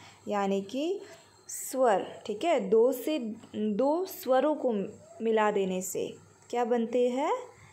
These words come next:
जो तीसरा स्वर बनता है, दी-, तीसरा जो वर्ण बनता है, उसे ही स्वर संधि कहा गया है। और स्वर संधि के भी कि-, कुल मिलाकर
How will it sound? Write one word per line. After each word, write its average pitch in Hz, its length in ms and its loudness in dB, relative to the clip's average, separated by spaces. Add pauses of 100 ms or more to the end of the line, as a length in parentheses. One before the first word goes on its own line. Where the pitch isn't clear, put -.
(180)
जो 247 460 2 (580)
तीसरा 254 360 0
स्वर 302 340 0
बनता 202 400 0
है, 240 240 0
दी-, 226 280 -4
तीसरा 240 380 0
जो 247 180 2
वर्ण 262 320 2
बनता 202 400 0
है, 240 280 2 (360)
उसे 202 240 -4
ही 220 180 -2
स्वर 277 300 -2
संधि 254 420 -2
कहा 220 300 -2
गया 180 260 0
है। 185 240 -2 (680)
और 226 160 0
स्वर 285 300 2
संधि 220 380 0
के 220 200 0
भी 294 160 -2
कि-, - 280 -2
कुल 247 160 2
मिलाकर 240 500 0